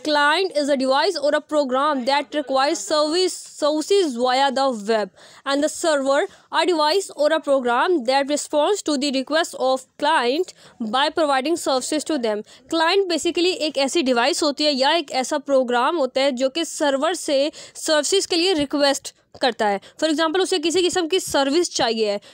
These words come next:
क्लाइंट कंप्यूटर को, ये एक ऐसा कंप्यूटर हो सकता है, डिवाइस हो सकता है या प्रोग्राम हो सकता है, जिसे किसी किस्म की अगर सर्विस चाहिए तो वो उस सर्विस के लिए सर्वर को रिक्वेस्ट सेंड करेगा। बिल्कुल इसी तरह सर्वर भी मेरे पास एक ऐसा डिवाइस है, ऐसा कंप्यूटर है या ऐसा प्रोग्राम है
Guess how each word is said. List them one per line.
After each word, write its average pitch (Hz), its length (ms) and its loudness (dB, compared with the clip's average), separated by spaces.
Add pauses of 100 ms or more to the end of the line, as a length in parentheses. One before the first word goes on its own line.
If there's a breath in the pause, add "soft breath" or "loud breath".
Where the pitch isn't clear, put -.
(120 loud breath)
क्लाइंट 285 380 0
कंप्यूटर 294 400 0
को, 269 200 2
ये 311 140 2
एक 320 100 -2
ऐसा 320 180 -4
कंप्यूटर 311 380 -2
हो 302 140 0
सकता 294 240 -4
है, 320 40 0
डिवाइस 285 360 0
हो 320 60 2
सकता 294 260 -2
है 330 60 0
या 359 160 2
प्रोग्राम 294 400 0
हो 262 140 0
सकता 277 240 -2
है, 277 60 2
जिसे 277 240 -4
किसी 302 260 -2
किस्म 320 280 -2
की 311 80 -2
अगर 320 140 -2
सर्विस 285 440 -2
चाहिए 247 380 0 (280 loud breath)
तो 381 60 2
वो 381 80 4
उस 381 280 -2
सर्विस 294 340 0
के 294 100 0
लिए 285 160 0
सर्वर 285 380 0
को 359 100 0
रिक्वेस्ट 285 420 -2
सेंड 277 220 -2
करेगा। 202 420 -4 (280 loud breath)
बिल्कुल 311 280 0
इसी 302 220 -2
तरह 320 220 0
सर्वर 302 480 -2
भी 349 180 2
मेरे 302 200 0
पास 302 220 -2
एक 302 120 -4
ऐसा 269 220 0
डिवाइस 254 480 0
है, 330 80 2
ऐसा 262 340 -2
कंप्यूटर 277 440 -2
है 339 160 2
या 330 100 2
ऐसा 330 260 0
प्रोग्राम 302 520 0
है 302 140 0